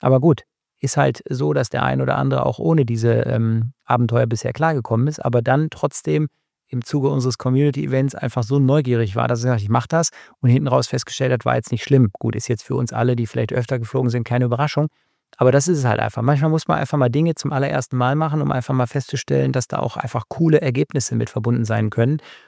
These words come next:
Von daher, wenn du da Interesse dran hast, auch mal mehr über diese ganzen Veranstaltungen zu erfahren, weil wir die ja nicht öffentlich promoten. Das heißt, hinten raus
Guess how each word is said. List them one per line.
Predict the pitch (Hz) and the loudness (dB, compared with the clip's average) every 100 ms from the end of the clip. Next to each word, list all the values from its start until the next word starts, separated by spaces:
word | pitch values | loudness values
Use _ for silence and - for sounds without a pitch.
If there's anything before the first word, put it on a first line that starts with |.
| _ | _
Von | - | 0
daher, | 127 127 131 - - | 4 4 4 0 -2
wenn | 131 156 | 2 4
du | |
da | 151 | 2
Interesse | 147 - 147 143 | 0 -2 -2 -2
dran | 147 147 135 | -2 0 0
hast, | 147 - | 0 -2
auch | 127 | -2
mal | 127 | 0
mehr | 123 131 139 | 2 0 0
über | 135 | -2
diese | 127 123 | -2 -2
ganzen | 123 135 - | -4 -4 -8
Veranstaltungen | - 127 127 - 127 123 | -6 -6 -4 -4 -2 -2
zu | - | -4
erfahren, | 131 - 123 139 147 | -8 -4 0 0 2
weil | 117 107 | 0 0
wir | |
die | 117 123 | 0 0
ja | 120 | 0
nicht | 120 - | -2 -2
öffentlich | 131 131 120 113 - | -4 -4 -4 -8 -4
promoten. | 120 117 135 - 170 165 | 0 2 2 0 -2 -2
Das | - | -4
heißt, | 120 110 | -4 -2
hinten | 131 135 - | -4 -4 -2
raus | 127 135 | -2 -2